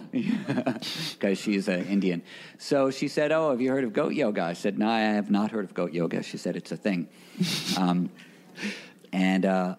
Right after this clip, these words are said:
I said, "Well, funnily enough, do you know what the word in Sanskrit is for goat?" And she said, "No." And, um, I said, "It's aja." And aja,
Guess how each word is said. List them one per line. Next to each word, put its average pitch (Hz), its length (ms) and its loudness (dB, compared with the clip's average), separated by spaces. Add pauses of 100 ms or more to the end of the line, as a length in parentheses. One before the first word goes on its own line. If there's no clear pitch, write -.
I - 60 -14
said, 107 160 -2
"Well, 117 140 0
funnily 131 500 0
enough, 131 260 0
do 110 80 -2
you 104 60 4
know 107 140 2
what 131 220 0
the 113 80 -2
word 110 440 0 (500)
in 98 140 0
Sanskrit 117 520 0
is 92 160 -4
for - 140 -6
goat?" 104 480 0
And 87 120 -8
she - 140 -8
said, 98 240 -4
"No." 104 300 0 (640)
And, 92 400 2
um, 92 340 0
I 78 60 -10
said, 92 260 -4
"It's - 260 -8
aja." 123 400 0 (400)
And 92 220 -8
aja, 135 520 -2